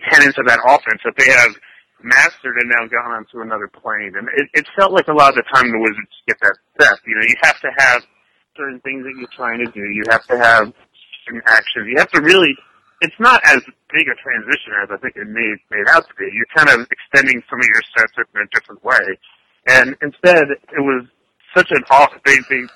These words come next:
treated it as such an overhaul in the training camp, you know, where you got these little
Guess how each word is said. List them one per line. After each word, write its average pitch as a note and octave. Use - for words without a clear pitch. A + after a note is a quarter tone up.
treated D#3+
it B2
as -
such E3
an A#2
overhaul A2+
in A2
the G2
training C3+
camp, A#2
you G#2
know, F#2+
where G2
you -
got C#3
these A#2
little C3